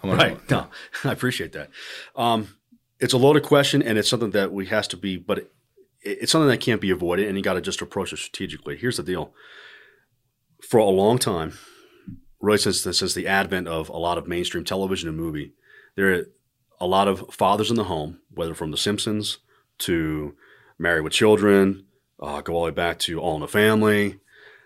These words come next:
Speaker 2: Dads in the home have been portrayed as a, a buffoonish, clumsy, beer drinking, co-, uh, clock in, sit my butt on the couch,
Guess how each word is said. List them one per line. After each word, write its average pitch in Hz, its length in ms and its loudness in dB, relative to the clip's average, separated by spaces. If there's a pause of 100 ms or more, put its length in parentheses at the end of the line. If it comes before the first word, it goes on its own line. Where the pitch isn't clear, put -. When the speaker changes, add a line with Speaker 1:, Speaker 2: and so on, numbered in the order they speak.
(300)
Speaker 2:
Dads 123 440 4
in 147 60 4
the 139 100 4
home 87 520 -2 (340)
have 92 200 -4
been 82 120 -6
portrayed 85 360 -4
as 85 240 -4
a, 76 120 -8 (220)
a - 60 -8
buffoonish, 127 840 4 (180)
clumsy, 110 800 2 (300)
beer 117 240 6
drinking, 98 680 0 (480)
co-, 113 160 -2
uh, 82 360 -2 (120)
clock 117 400 4
in, 104 320 2
sit - 240 0
my 104 100 0
butt 98 240 2
on 101 60 2
the 92 80 -2
couch, 90 500 -4